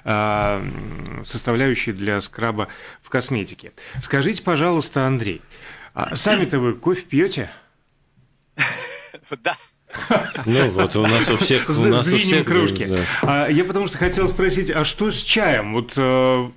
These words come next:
Speaker 1: чайная заварка или чайные пакетики? Ну, казалось бы, ну,
Speaker 3: Следующий
Speaker 1: с-,
Speaker 3: этап.
Speaker 1: следующий этап или смежное что-то. Из них можно теоретически тоже что-то полезное выжать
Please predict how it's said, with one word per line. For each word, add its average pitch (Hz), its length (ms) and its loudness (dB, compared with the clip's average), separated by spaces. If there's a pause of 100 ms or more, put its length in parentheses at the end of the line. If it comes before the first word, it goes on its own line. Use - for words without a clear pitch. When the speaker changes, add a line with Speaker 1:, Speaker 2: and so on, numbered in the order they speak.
(140)
Speaker 1:
чайная 165 460 2
заварка 131 540 0
или 120 160 2
чайные 151 460 2
пакетики? 135 640 0
Ну, 123 100 0
казалось 160 360 0
бы, 117 480 0
ну, 117 340 -4 (580)
Speaker 3:
Следующий 147 560 4
Speaker 1:
с-, - 100 2
Speaker 3:
этап. - 80 6
Speaker 1:
следующий 160 720 2
этап 139 340 -2
или 120 140 0
смежное 135 500 0
что-то. - 280 -2 (200)
Из 147 160 2
них 160 200 0
можно 196 300 0
теоретически 180 600 0
тоже 117 260 -2
что-то 113 260 -4
полезное 104 640 0
выжать 113 720 -2